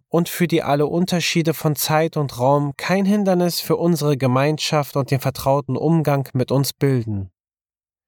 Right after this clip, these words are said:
Auch wenn einer von ihnen im Osten und ein anderer im Westen, der eine in der Vergangenheit und ein anderer in der Zukunft, der eine in diesem und der andere in jenem Leben sein sollte,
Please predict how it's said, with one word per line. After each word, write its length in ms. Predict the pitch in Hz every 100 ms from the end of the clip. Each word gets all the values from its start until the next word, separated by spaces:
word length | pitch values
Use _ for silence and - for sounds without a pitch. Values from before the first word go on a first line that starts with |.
| _ _ _ _ _ _
Auch 220 | 120 113
wenn 140 | 131 117
einer 240 | 139 151
von 160 | - 160
ihnen 260 | 170 175
im 140 | 165 -
Osten 460 | 156 196 - -
und 160 | 180 165
ein 160 | 151 143
anderer 420 | 175 196 180 156
im 180 | 147 123
Westen, 600 | 147 - - - 113 139 _ _ _ -
der 160 | 135
eine 340 | 139 165 175 175
in 80 |
der 120 | 165 160
Vergangenheit 840 | 156 151 165 185 147 165 165 160
und 160 | 147
ein 160 | 147 143
anderer 640 | 135 175 175 151 151 151
in 160 | 127 143
der 140 | 139
Zukunft, 840 | - - 208 151 113 98 - - _ _ _ _ _ _
der 180 | - 117
eine 320 | 127 170 185
in 140 | 180 165
diesem 480 | 202 226 196 185 165
und 140 | 143
der 120 | 151
andere 360 | 151 202 202 170
in 100 | 151
jenem 340 | 160 226 233
Leben 340 | 185 180 156 135
sein 340 | 143 143 131
sollte, 540 | 113 107 98 - -